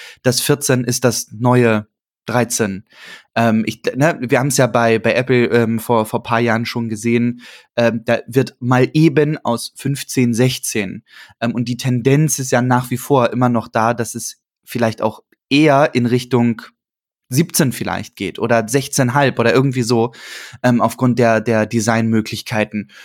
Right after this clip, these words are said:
Ähm, generell finde ich, finde ich das schon spannend, was da, was da passiert.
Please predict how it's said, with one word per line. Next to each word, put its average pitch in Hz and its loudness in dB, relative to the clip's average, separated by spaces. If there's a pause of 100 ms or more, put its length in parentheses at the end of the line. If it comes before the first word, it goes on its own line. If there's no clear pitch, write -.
(260)
Ähm, 113 0
generell 165 2
finde 170 0
ich, - -4
finde 160 2
ich 131 0
das 131 -2
schon 156 2
spannend, 135 0
was 120 -4
da, 107 -4
was 117 -4
da 117 0
passiert. 131 0